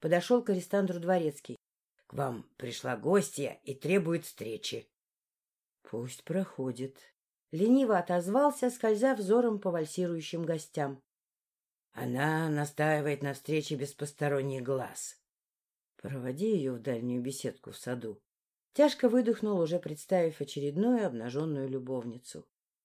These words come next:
Поднявшись с кресла, он направился в сторону выхода в сад, но гости словно весь вечер ждали этого момента.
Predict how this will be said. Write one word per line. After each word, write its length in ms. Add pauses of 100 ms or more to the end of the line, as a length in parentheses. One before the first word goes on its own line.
(160)
Поднявшись 560
с 60
кресла, 420
он 160
направился 540
в 40
сторону 420
выхода 360
в 80
сад, 400 (400)
но 160
гости 300
словно 400
весь 240
вечер 240
ждали 400
этого 240
момента. 580